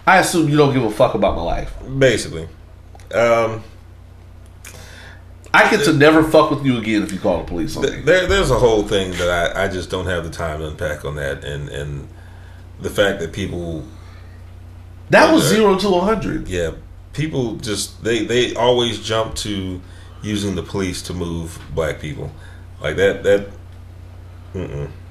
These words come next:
Speaker 1: I guarantee a white person would not have had the police called on them. I've seen a many, I, I watch shit like Ridiculousness and all that. So I've seen a many viral videos where white kids were acting an ass in class.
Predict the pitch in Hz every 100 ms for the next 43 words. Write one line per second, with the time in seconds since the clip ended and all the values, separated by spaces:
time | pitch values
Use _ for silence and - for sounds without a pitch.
0 | - 208 208 285 262 - 294 220 185 185
1 | 180 170 151 139 123 135 135 107 113 127
2 | 101 104 113 104 92 - 78 - - -
3 | - - - - - - 269 233 - 190
4 | 131 110 123 135 135 127 131 - - -
5 | - - - - - - 131 90 - -
6 | - 415 208 139 - 139 113 92 92 90
7 | 95 90 85 - - 67 78 76 60 53
8 | - - 262 - 156 196 120 110 120 120
9 | 92 104 110 107 101 104 107 110 107 107
10 | 104 - - - 98 95 87 107 110 -
11 | 117 104 95 98 104 107 98 90 98 104
12 | 101 101 92 110 107 110 113 - -